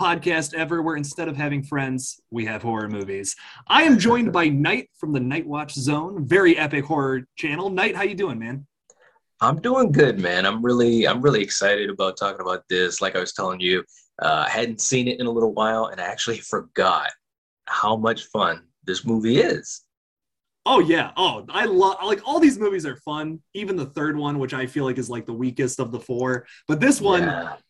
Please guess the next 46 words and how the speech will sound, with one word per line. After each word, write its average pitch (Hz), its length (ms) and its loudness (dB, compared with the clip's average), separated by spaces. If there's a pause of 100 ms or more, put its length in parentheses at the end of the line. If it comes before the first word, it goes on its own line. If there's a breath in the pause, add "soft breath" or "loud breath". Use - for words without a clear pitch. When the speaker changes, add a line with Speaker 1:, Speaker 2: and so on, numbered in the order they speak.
(240)
Speaker 1:
this 269 120 2
one's 139 200 0
something 107 260 -8
special, - 400 -14
man. 73 240 -14
This 170 220 6
one, 147 200 2
uh, 127 60 -4
I'm 123 280 -4
Speaker 2:
Yeah. 147 40 -4
Speaker 1:
very 151 220 2
excited 117 300 -8
to 107 40 -20
talk 104 220 -12
about 98 180 -14
this 101 220 -12
one, 98 260 -14 (220)
uh, 110 160 -10
especially. 104 480 -8
It's 98 160 -4
Speaker 2:
Absolutely. 101 360 2 (200)
Speaker 1:
some 208 180 2
of 202 60 -2
my 160 160 0
favorite 143 320 0
skits 135 260 -4
from 123 160 -6
the 120 140 -4
entire, 107 580 -8
uh, 101 140 -10
franchise 113 560 -6
are 110 80 -2
in 107 80 -4
this 104 160 -6
one, 107 240 -4
so 101 120 -6
I'm, 107 160 -6
I'm 143 200 2
pumped 123 220 -2
to 107 40 -6
get 104 100 -2
into 98 160 -8
this 92 200 -10
with 98 180 -6
you, 95 80 -12
man. 95 240 -12